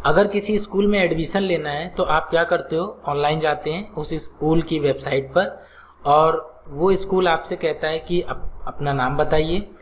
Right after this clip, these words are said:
अ, आपकी एज क्या है, जेंडर क्या है, कॉन्टैक्ट नंबर आपसे कहता है फिल करने के लिए और आपकी ईमेल आईडी क्या है। इसके अलावा भी बहुत सारी चीज़ें कि लास्ट आपने एकेडमिक आपने किस स्कूल से की, उस स्कूल का नाम बताइए, स्कूल की डिस्टेंस कितनी थी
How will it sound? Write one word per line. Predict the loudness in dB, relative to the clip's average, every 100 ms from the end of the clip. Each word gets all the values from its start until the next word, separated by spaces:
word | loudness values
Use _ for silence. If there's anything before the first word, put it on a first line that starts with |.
| -16 -10
अ, | -4
आपकी | -2 0 0 0 -4 -6 -2
एज | 0 0 0
क्या | 2 4
है, | 2
जेंडर | 0 0 2 2 2
क्या | 2 2
है, | 2 -2 -6 -4
कॉन्टैक्ट | 0 2 0
नंबर | 0 -2 0 0
आपसे | 0 -4 -2
कहता | -2 0 -2
है |
फिल | -2 -2 0
करने | 0 0 -4
के | -2
लिए | 0 0 0 -10 -18 -20 -2
और | 2
आपकी | 2 2 0
ईमेल | 0 2 4
आईडी | 2 2
क्या | 0 -2
है। | -2 -4 -8 -16 -10
इसके | -2 2
अलावा | 4 4 4
भी | 2
बहुत | 4 2 2 2
सारी | 0 0
चीज़ें | -2 0 0 0
कि | -2
लास्ट | 2 4 4 0
आपने | -4 -4 -4 -6
एकेडमिक | -4 -2 -2 -2 -2
आपने | -4 -6
किस | -10 -8 -8 -8
स्कूल | -2 0 0
से | -2
की, | 0 2
उस | 2 2
स्कूल | 2 2 4
का | 4
नाम | 4 4 2
बताइए, | 0 2 4 4 2 0 -14 -6 -4 -2
स्कूल | 0 4 4
की | 4 2
डिस्टेंस | 0 0 4 4 2 -4
कितनी | -4 -2 -2 -2
थी | -2 -4